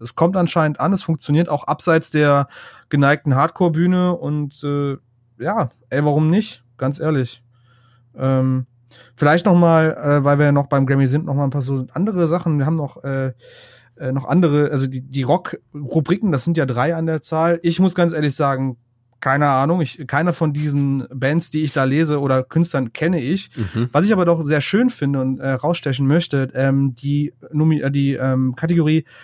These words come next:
Speaker 1: Best Rock Performance, äh, ist komplett mit Frauen belegt. Also die gesamte Nominierungen sind n-, nur Frauen. Es ist Fiona Apple,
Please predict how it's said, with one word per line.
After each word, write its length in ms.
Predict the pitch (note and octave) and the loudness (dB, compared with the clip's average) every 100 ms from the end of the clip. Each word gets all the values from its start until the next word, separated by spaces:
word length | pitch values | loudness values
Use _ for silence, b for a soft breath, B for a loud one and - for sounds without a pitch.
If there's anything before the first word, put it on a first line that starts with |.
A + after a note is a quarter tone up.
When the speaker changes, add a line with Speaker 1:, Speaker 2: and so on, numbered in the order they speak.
| B - | B -4
Speaker 1:
Best 320 | C3+ F#3 - | -2 0 0
Rock 260 | C#3+ E3+ | -2 -2
Performance, 760 | - C#3 - C#3+ C3 G2 - - B B B B - | -6 -10 -2 0 0 -4 -12 -18 B B B B -4
äh, 180 | C#3+ C#3 | -2 0
ist 340 | D#3 F#3+ - - _ _ _ | 0 0 -4 -16 _ _ _
komplett 800 | D3 C#3 - C#3 F3+ - - - _ | -4 -4 0 0 0 -2 -16 -18 _
mit 300 | C#3+ D#3+ E3+ _ | 0 0 -2 _
Frauen 380 | - F#3+ G3 B2 | -4 0 2 2
belegt. 440 | G#2+ - A2+ - | -2 -8 -12 -8
Also 160 | B2+ B2+ | -6 -4
die 100 | C3 | -2
gesamte 720 | C3 C3 F3+ G3 G3 F#3 E3 _ _ - | 0 0 -2 -2 -2 -2 -4 _ _ -4
Nominierungen 640 | C3+ C3+ C3+ D#3+ E3 D#3+ | 0 2 2 2 2 0
sind 320 | C3+ D#3 - _ | 0 -4 -6 _
n-, 200 | C3 B2 | -6 -2
nur 180 | C#3 D#3 | 0 0
Frauen. 540 | E3 - - C#3 A#2+ | -2 -14 -4 0 0
Es 160 | A2+ - | -2 -6
ist 100 | C#3+ | -10
Fiona 320 | - C#3 C3+ - | -4 0 0 -2
Apple, 400 | E3+ G#3 A3 | 0 2 2